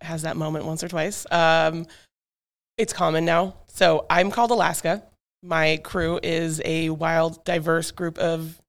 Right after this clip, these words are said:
children and adults, and there just so happens to be two Ryans in one room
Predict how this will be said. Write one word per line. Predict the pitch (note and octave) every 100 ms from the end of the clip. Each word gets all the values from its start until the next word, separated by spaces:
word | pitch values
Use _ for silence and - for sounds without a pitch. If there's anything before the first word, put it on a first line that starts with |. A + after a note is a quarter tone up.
| _ _ -
children | F#4 G4 E4+ E4 E4+
and | - C#4 C#4
adults, | A#3 B3 - -
and | G#3 G#3 G#3 G#3+ G#3 - - - - _ -
there | A3+
just | A3 A3
so | G#3
happens | G3 G3
to | F3
be | F#3+
two | - G#3
Ryans | F3 E3+ E3 E3 E3+ E3+ - - - _ _ -
in | D#3+ D#3
one | D#3+ D#3
room | D#3+ - - F3